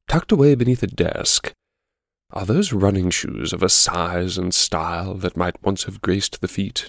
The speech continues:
now in the custody of Aldershire C I D? Is that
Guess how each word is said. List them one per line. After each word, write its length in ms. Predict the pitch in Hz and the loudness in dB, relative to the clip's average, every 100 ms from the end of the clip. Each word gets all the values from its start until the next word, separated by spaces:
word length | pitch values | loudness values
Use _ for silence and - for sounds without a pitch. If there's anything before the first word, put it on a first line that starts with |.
| - | -4
now 200 | 90 90 | -4 -2
in 80 | 95 | -4
the 80 | |
custody 420 | - 110 - 101 104 | -4 -4 -4 -2 -2
of 120 | 95 | 0
Aldershire 440 | 95 92 - 95 | 0 -2 -2 0
C 220 | - 101 | 0 0
I 140 | 92 95 | 0 0
D? 400 | 87 71 - 139 _ _ _ _ _ _ _ _ _ _ | -4 -6 -8 -8 _ _ _ _ _ _ _ _ _ _
Is 200 | 131 131 | 0 2
that 280 | 147 160 | 2 0